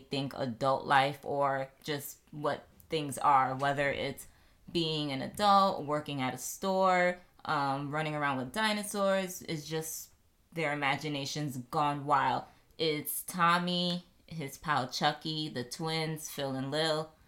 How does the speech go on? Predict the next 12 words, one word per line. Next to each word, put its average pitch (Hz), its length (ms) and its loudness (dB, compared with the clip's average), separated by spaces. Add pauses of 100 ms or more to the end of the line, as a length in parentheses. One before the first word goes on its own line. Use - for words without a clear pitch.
(280)
Tommy's 147 380 -2
cousin 139 320 -4
Angelica, 156 720 0
and 160 160 -2
then 156 160 0
we 156 120 -4
have 143 200 0
the 139 120 -6
occasional 156 680 -4
black 131 440 -2
goddess, 147 580 0
Susie. 127 640 -8